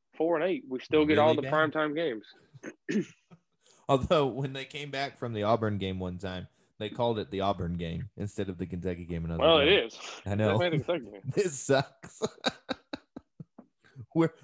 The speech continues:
Speaker 2: we're the team that's playing Auburn. <laughs> That's not
Speaker 1: Uh-huh.
Speaker 2: great. Oh, man. Well,
Speaker 1: Auburn basketball.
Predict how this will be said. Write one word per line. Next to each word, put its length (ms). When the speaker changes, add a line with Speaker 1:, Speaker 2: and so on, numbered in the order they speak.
Speaker 2:
we're 140
the 180
team 260
that's 200
playing 380
Auburn. 460
<laughs> 880
That's 220
not 120
Speaker 1:
Uh-huh. 80
Speaker 2:
great. 340
Oh, 220
man. 280
Well, 160
Speaker 1:
Auburn 300
basketball. 640